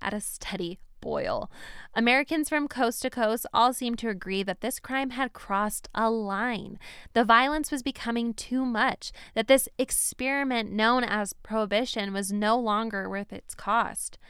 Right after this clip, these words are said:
As for poor Bugsy Moran, the intended victim, all along in the Saint Valentine's Day Massacre,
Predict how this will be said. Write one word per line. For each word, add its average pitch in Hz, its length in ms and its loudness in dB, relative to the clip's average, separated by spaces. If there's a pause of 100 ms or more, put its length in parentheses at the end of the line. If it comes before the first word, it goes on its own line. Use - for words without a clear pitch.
(460)
As 247 320 8
for 277 140 -2
poor 226 320 2
Bugsy 202 420 0
Moran, 190 560 -2 (400)
the 180 240 4
intended 202 640 -2
victim, 190 540 -6 (420)
all 320 300 8
along 269 360 6
in 196 100 -6
the 202 80 -6
Saint 208 240 -8
Valentine's 190 640 -6
Day 190 140 -6
Massacre, 208 640 -2